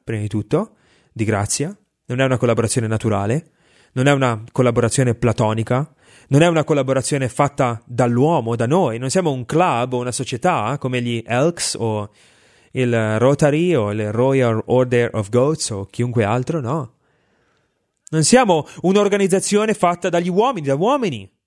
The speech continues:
Questa è una comunione divina, operata da Dio in Cristo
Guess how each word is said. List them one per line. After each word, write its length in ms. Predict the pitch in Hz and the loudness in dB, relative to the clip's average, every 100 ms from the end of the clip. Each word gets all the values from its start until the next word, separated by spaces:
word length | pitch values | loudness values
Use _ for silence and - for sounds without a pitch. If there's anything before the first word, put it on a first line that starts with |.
| _ _ _ _ _ _ - | _ _ _ _ _ _ -12
Questa 360 | - 226 240 147 | 0 2 2 0
è 160 | 185 220 | 2 2
una 200 | 226 214 | 0 0
comunione 800 | 226 214 202 156 139 143 147 - _ - | 0 0 0 2 2 0 -4 -8 _ -4
divina, 580 | 139 165 277 262 120 - _ _ - | 0 2 2 2 -4 -10 _ _ -8
operata 640 | - 185 202 220 277 277 220 | 0 2 4 4 2 0 0
da 120 | 185 | 0
Dio 520 | 185 240 262 262 254 - | 0 0 2 0 -2 -6
in 420 | 233 247 247 226 | -4 -4 -4 -4
Cristo 720 | 247 247 - - 135 160 | 0 0 -2 0 0 0